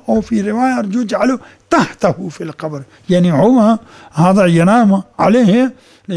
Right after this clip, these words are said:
طبعًا هذا السلوك من ذلك لابد أكيد كان من باستجازة وإجازة من ولي الله الأعظم، أرواحنا لمقدمه الفداء. إذن كل ذلك لا يثبت الاستحباب إلا بتزميمة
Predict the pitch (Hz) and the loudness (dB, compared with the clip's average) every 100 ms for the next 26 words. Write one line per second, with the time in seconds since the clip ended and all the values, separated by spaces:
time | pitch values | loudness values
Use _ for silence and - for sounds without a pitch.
0 | 160 180 - 262 196 156 185 139 190 180 | -8 -10 -6 -4 -4 -6 -8 -4 -4 -4
1 | 180 180 214 196 180 180 170 220 214 220 | -8 -8 -6 -6 -8 -8 -8 -8 -6 -8
2 | - 208 190 _ - 202 196 220 190 196 | -6 -8 -8 _ -4 0 2 2 0 -2
3 | - 226 165 - 220 190 190 247 208 175 | -2 0 0 0 2 2 2 2 2 -2
4 | - _ _ 190 214 185 202 - - 202 | -8 _ _ 0 2 0 -2 -6 -10 -6
5 | - 196 175 220 233 214 208 190 175 170 | -2 0 2 4 4 4 2 2 2 0
6 | 180 226 233 220 220 214 202 190 185 226 | 0 0 2 2 2 2 0 0 2 2
7 | 226 233 190 208 - 277 220 226 190 _ | 2 2 2 0 0 0 2 -2 -4 _
8 | - - 175 160 175 139 170 156 156 151 | -20 -6 -2 0 -2 -4 -8 -6 -8 -12
9 | - 185 180 120 - - 151 139 _ - | -12 -12 -8 -10 -10 -10 -10 -12 _ -20
10 | - - - 254 240 208 220 196 _ _ | -20 -16 -2 0 2 2 0 -4 _ _
11 | - 240 180 185 190 196 208 214 165 160 | -4 -2 0 -2 -2 -4 -4 -2 -4 -4
12 | _ _ - 160 196 196 196 196 202 202 | _ _ -4 0 2 2 2 2 2 2
13 | 190 190 - 190 196 208 185 - 196 156 | 0 -2 -4 -8 -6 -2 -2 0 0 2
14 | 208 220 208 196 196 196 180 180 - 156 | 4 2 0 -2 -2 -4 -4 -6 -8 -12
15 | - 170 208 208 190 180 | -6 -2 0 0 -2 -6